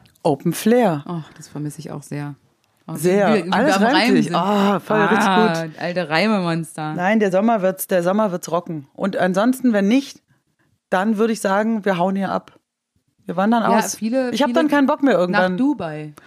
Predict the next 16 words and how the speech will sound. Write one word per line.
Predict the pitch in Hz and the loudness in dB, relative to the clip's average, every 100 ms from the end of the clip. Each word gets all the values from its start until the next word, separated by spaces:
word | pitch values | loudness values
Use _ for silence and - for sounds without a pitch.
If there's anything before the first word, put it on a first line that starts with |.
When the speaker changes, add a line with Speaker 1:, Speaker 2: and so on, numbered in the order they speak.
| - _ _ | -20 _ _
Speaker 2:
Da | 175 | -6
gehen | 170 196 | 0 0
viele | 196 - 214 | 0 0 0
Influencer | 190 202 - 175 175 175 170 | 0 -2 -2 -2 -2 -4 -4
und | 160 165 | -4 -4
Influencerinnen | 170 - 156 151 156 156 151 | -6 -6 -6 -6 -6 -6 -6
grad | - 156 | -2 -2
hin, | - 185 196 - - _ | 0 0 -2 -10 -20 _
um | 185 202 | 0 0
keine | 196 180 185 | 0 0 0
Steuern | - 180 190 165 | 2 2 4 2
zahlen | 151 151 151 | 0 -2 -2
zu | - | -2
müssen | 156 147 147 | -4 -4 -4
in | 147 | -4
Deutschland. | 147 147 - 147 143 | -4 -6 -8 -10 -10